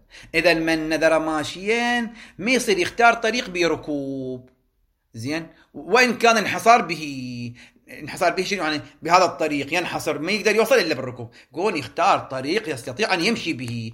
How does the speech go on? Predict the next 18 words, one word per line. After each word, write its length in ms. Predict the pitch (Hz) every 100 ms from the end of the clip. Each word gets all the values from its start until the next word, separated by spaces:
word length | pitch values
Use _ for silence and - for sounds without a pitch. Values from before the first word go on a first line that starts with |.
| - -
نعم، 260 | - - 226
هذا 320 | 220 311 277
اللي 520 | 233 214 214 196 190
يستطيع 320 | 190 - 190 170
أن 60 |
يمشي 200 | 170 165
به 140 | 156 165
إذا 260 | 165 160
كان 480 | - 180 185 180 160
بعض 220 | 151 156
المناطق 460 | 156 160 185 190 170
المتعارف 580 | 160 151 127 190 202 165
بها 460 | 156 156 147 139 - - _
أن 280 | 180 196 180
يركب 640 | 160 170 165 - 170 156 139
ل-، 180 | 156
أو 280 | 156 156 156
يعبر 680 | 156 160 135 135 135 165 -